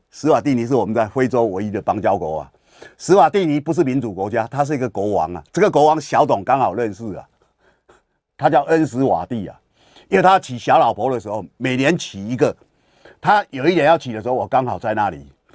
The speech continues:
我们就受邀进去啊，他就很开心啊。哦，那你说，哎，这个人土皇帝一定没受什么教育的，对不对？酋长不是哎，他在英国念书哎，拿到学位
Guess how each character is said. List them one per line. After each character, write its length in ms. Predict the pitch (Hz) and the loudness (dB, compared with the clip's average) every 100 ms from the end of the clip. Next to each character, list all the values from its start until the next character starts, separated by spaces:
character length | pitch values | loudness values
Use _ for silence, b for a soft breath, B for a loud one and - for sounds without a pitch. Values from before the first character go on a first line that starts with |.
| b | b
我 120 | 107 | -6
们 100 | 110 | -2
就 140 | 135 139 | 0 0
受 240 | - 131 | 2 2
邀 160 | 117 113 | 2 2
进 180 | 123 113 | 0 -6
去 200 | 117 82 | -8 -10
啊， 120 | - | -12
他 100 | - | -10
就 120 | 120 131 | -6 -4
很 120 | 80 | -4
开 220 | 104 107 | -6 -6
心 200 | 104 98 | -6 -8
啊。 140 | 82 - b b b | -8 -12 b b b
哦， 500 | 113 - - 78 71 _ b b b | -2 -2 -4 -12 -18 _ b b b
那 460 | 147 139 113 107 113 - - | 2 2 2 -2 -8 -16 -6
你 120 | 185 | 2
说， 100 | 202 | 4
哎， 180 | 285 311 | 6 4
这 120 | 320 | 4
个 100 | 311 | 4
人 240 | 247 269 - _ | 4 2 -2 _
土 220 | 147 165 | -2 4
皇 180 | 180 220 | 4 4
帝 180 | 254 196 - _ _ _ _ _ _ _ | -2 -8 -14 _ _ _ _ _ _ _
一 100 | 247 | 0
定 160 | 320 285 | 2 4
没 140 | 262 | 2
受 240 | 269 311 | 4 4
什 60 | 254 | 6
么 120 | 277 | 4
教 240 | 302 311 311 | 6 4 4
育 100 | 285 | 2
的， 160 | 214 - _ | -2 -2 _
对 120 | 285 | 2
不 40 | 294 | 6
对？ 180 | 302 240 | 6 4
酋 300 | - 208 247 | 2 2 4
长 200 | 220 117 _ _ _ _ - | 2 2 _ _ _ _ -12
不 100 | 127 | -8
是 240 | 143 123 | -4 -4
哎， 140 | 76 71 _ _ _ _ _ _ _ | -6 -14 _ _ _ _ _ _ _
他 140 | 165 | -4
在 100 | 175 | -4
英 260 | 156 170 175 | 0 0 2
国 160 | 127 | 2
念 200 | 131 151 | 4 4
书 220 | 127 135 131 | 2 0 2
哎， 140 | 107 | 0
拿 160 | 95 110 | 0 2
到 140 | 151 | 2
学 260 | - 104 123 | 2 -2 0
位 320 | 127 101 | 0 0